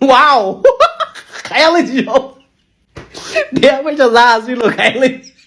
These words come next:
মানি ব্যাগে টিয়া নাই।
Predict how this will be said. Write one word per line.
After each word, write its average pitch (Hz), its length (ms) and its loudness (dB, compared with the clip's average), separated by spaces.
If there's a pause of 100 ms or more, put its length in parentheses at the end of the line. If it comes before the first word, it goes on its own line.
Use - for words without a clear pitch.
(1500)
মানি 214 500 2
ব্যাগে 180 200 -2
টিয়া 175 240 -2
নাই। 170 320 0